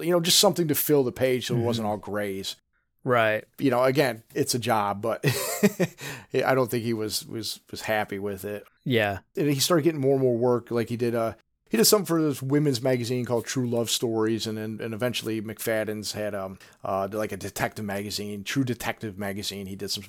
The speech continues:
Speaker 1: work for them.
Speaker 2: Okay.
Speaker 1: Oh, but, but he said it, it was just crazy. Like, so back then, especially for this magazine, he couldn't just draw something. So he had to go to a studio. And of course, you have to pay for all this, right? So he goes to a studio. Everything's already
Speaker 2: Right.
Speaker 1: set up. And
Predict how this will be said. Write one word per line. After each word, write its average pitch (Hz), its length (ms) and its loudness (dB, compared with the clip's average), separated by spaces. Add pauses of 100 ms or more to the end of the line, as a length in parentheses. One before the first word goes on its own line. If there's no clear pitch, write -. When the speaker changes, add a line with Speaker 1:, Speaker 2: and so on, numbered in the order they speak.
Speaker 1:
work 110 200 -6
for 92 140 -10
them. 92 300 -10 (220)
Speaker 2:
Okay. 131 320 0 (220)
Speaker 1:
Oh, 160 140 4
but, 180 340 -2
but 165 100 -2
he 131 120 0
said 190 200 2
it, 175 160 -2
it 185 40 6
was 196 140 4
just - 120 -2
crazy. 151 380 4
Like, 117 200 0
so 151 100 0
back 175 260 2
then, 151 340 2 (200)
especially 196 280 2
for 180 60 6
this 131 120 0
magazine, 120 540 -2 (300)
he 196 80 2
couldn't 262 220 4
just 202 180 2
draw 123 280 4
something. 90 400 -4 (200)
So - 140 -2
he 180 60 6
had 226 60 6
to 240 60 0
go 247 120 2
to 240 120 2
a 180 40 6
studio. - 840 2
And 156 60 -6
of 156 60 -4
course, 196 200 -4
you 220 100 2
have 214 120 2
to - 60 -6
pay 156 260 2
for 95 220 -4
all 57 120 -4
this, 69 220 -12
right? 101 200 -6 (300)
So - 80 -14
he 156 60 -2
goes 208 200 2
to 247 80 0
a 220 60 4
studio. 143 380 6
Everything's 208 360 2
already 180 220 4
Speaker 2:
Right. 107 60 6
Speaker 1:
set 135 140 4
up. 117 200 0
And 127 200 -6